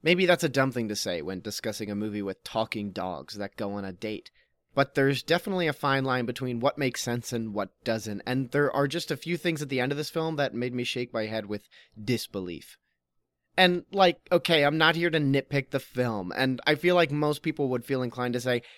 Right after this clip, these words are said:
"Come on, Melvin, don't you know how to have fun? It's just a talking dog movie. You don't have to be critical about that, do you?" Well, like, that's the whole point of this podcast, for one, and for another,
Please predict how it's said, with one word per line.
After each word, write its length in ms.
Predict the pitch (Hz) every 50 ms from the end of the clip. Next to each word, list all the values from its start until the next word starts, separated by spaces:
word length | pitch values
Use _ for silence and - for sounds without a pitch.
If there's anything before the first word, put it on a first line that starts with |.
| - - -
"Come 180 | - 233 185
on, 160 | 131 104 95 92
Melvin, 480 | 98 117 131 123 151 151 156 156 - -
don't 240 | 226 240 320 -
you 80 | 302 294
know 160 | 262 220 208
how 80 | 202 208
to 60 | 202
have 120 | 190 175 -
fun? 520 | - - 185 180 180 185 180 180 180 175 - - - - _
It's 240 | - - - - -
just 320 | - 214 240 247 - -
a 60 | 294
talking 480 | 269 - 233 220 202 - 214 202 175 139
dog 340 | 139 143 135 170 226 240 208
movie. 480 | 190 165 160 160 170 220 254 269 - - - _ _ _
You 160 | - 165 208
don't 120 | 240 285 277
have 200 | 254 285 277 -
to 80 | - 208
be 120 | 233 226
critical 420 | - - - 233 196 - 214 202 196
about 320 | 165 180 190 202 202 -
that, 460 | 165 170 208 240 233 226 233 233 _
do 120 | - 156 180
you?" 460 | 202 214 240 311 359 359 359 226 - _ _ _ _ _ _ _ _ _ _ _ _ _ _ _ _ _ _ -
Well, 300 | 170 160 156 151 127 104
like, 260 | 135 135 127 - -
that's 200 | 135 123 - -
the 120 | - 127
whole 160 | 120 127 117
point 340 | - - - - 139 139 131
of 120 | 120 110 110
this 160 | 113 107 -
podcast, 640 | - - - 135 131 135 131 - - 110 101 101 -
for 180 | - 110 104 107
one, 340 | 107 135 139 135 127 135 - -
and 260 | 143 143 143 139 139
for 200 | - 151 143 135
another, 400 | 135 147 185 196 185 175 160